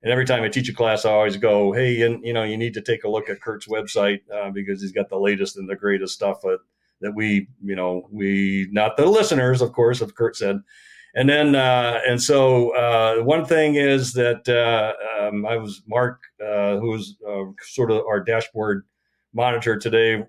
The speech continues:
um, commented on my mustache, and I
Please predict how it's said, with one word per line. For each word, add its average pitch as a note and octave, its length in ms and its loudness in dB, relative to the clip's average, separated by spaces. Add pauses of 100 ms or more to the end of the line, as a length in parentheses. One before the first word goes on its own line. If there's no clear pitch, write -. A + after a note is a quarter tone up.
(120)
um, G2+ 380 0 (140)
commented C3 400 2
on A2+ 100 2
my G#2 140 0
mustache, A#2 640 0
and A2 120 -4
I G#2+ 240 -2